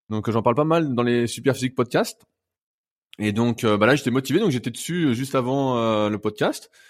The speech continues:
Je l'ai presque fini, j'espère que je vais le finir aujourd'hui, et que là, je suis pas sûr. Euh, mais ouais, ça va bien. Bah, tu sais, quand je suis inspiré, euh, ça va toujours. <laughs> Ça va toujours, j'ai la, j'ai la forme. Et j'ai envie d'écrire, d'écrire, d'écrire pour faire, euh... Bah, attends, j'ai très bien commencé un, un article, euh,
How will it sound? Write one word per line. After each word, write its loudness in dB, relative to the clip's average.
Je -8
l'ai -6
presque 0
fini, -2
j'espère 0
que -2
je -4
vais 0
le -4
finir 0
aujourd'hui, 0
et -4
que -2
là, 0
je -4
suis -10
pas -2
sûr. -2
Euh, 0
mais -2
ouais, 4
ça 2
va 4
bien. 0
Bah, 4
tu 0
sais, 4
quand 0
je -4
suis 0
inspiré, -2
euh, -2
ça -6
va -4
toujours. -10
<laughs> -12
Ça 0
va -4
toujours, -8
j'ai 0
la, 4
j'ai -2
la 2
forme. -2
Et 4
j'ai 6
envie 4
d'écrire, 2
d'écrire, 0
d'écrire 4
pour -8
faire, 2
euh... 2
Bah, 6
attends, 2
j'ai -4
très -4
bien 2
commencé 0
un, 4
un 0
article, -4
euh, -2